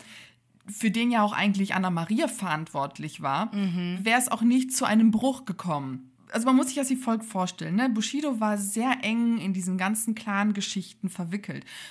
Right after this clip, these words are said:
Speaker 1: Was auch sehr spannend ist, die Doku erklärt, wie mit der Zusammenarbeit zwischen Bushido und den Abu Chakas sich erst ein neues Geschäftsmodell in der Musikbranche etabliert hat. Und zwar eine, vor allem in der Rap-Szene, ne? Das, das, genau, vor allem in der Rap-Szene,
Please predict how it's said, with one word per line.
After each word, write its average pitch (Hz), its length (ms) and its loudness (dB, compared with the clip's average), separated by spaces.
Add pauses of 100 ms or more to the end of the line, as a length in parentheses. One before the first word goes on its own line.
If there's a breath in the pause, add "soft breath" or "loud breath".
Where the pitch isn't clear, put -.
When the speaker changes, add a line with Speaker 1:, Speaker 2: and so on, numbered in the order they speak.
Speaker 1:
Was 220 160 -2
auch 240 60 -2
sehr 277 160 2
spannend 330 360 0
ist, 294 220 -6
die 226 80 -2
Doku 262 300 -2
erklärt, 262 560 -4
wie 220 240 2 (340 loud breath)
mit 220 800 4
der 214 240 -2
Zusammenarbeit 214 840 0
zwischen 196 340 0
Bushido 240 540 -2
und 196 160 4
den 202 100 0
Abu 185 220 -4
Chakas 262 560 -4
sich 208 320 -2
erst 254 320 2
ein 220 80 8
neues 240 380 2
Geschäftsmodell 175 1080 0
in 196 100 2
der 185 100 0
Musikbranche 180 880 -2
etabliert 190 540 -2
hat. 165 180 -4
Und 196 120 0
zwar 233 260 -2
eine, 202 280 2 (200 loud breath)
vor 240 160 4
allem 330 160 2
in 240 80 2
der 196 140 4
Rap-Szene, 143 680 0
ne? 175 140 -2
Das, 190 300 -4
das, - 360 -12
genau, 147 220 -4
vor - 180 -2
allem 233 140 2
in 254 80 2
der 233 100 2
Rap-Szene, 220 480 0